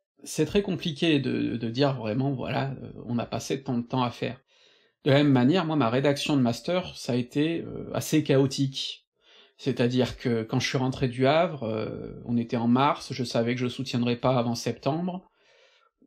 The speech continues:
J'étais claqué, claqué par mes semaines de stage. Pendant un mois, j'ai rien pu faire. Et puis un soir, je me souviens, j'étais, euh, de passage chez mes parents, et je me suis dit, allez, je m'y mets. Et d'un coup,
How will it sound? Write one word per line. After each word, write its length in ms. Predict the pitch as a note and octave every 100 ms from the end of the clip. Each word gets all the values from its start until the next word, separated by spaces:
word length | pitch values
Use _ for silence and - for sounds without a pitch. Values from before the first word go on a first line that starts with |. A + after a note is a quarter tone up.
| -
J'étais 360 | C#3 C#3 C3+
claqué, 560 | - A#2 - - B2+ -
claqué 400 | - C3 - -
par 180 | B2 A#2+
mes 100 | C3+
semaines 280 | - A2 A2
de 100 | A2
stage. 480 | - B2 D3+ E3+ - _ _ -
Pendant 220 | C3 B2
un 100 | B2
mois, 280 | B2+ D#3 F3
j'ai 140 | C#3
rien 180 | C3+ D#3
pu 140 | C#3
faire. 340 | - - - _ _ _ F#3
Et 100 | A#3
puis 160 | B3
un 100 | A3
soir, 580 | - - C3 C#3 F#3+ E3+ -
je 120 | -
me 120 | A#2
souviens, 540 | A#2 D3+ C3 C3 C#3 F#3
j'étais, 560 | C3 B2 - C3 C3+
euh, 260 | A2+ - -
de 140 | C#3
passage 460 | C3+ D#3 C#3 E3+ -
chez 180 | - C#3+
mes 120 | C#3+
parents, 500 | C3 A#2 B2+ F#3 - _ _ _ _ - - _
et 80 | B2+
je 100 | C3+
me 60 |
suis 160 | B2+ D3
dit, 180 | B2+ E3
allez, 400 | E3+ D3 C#3 D3
je 160 | - C#3+
m'y 80 | D#3+
mets. 300 | C3+ A#2+ - _ _ _
Et 80 | C3+
d'un 240 | C3+ E3 E3
coup, 340 | - D3+ G#3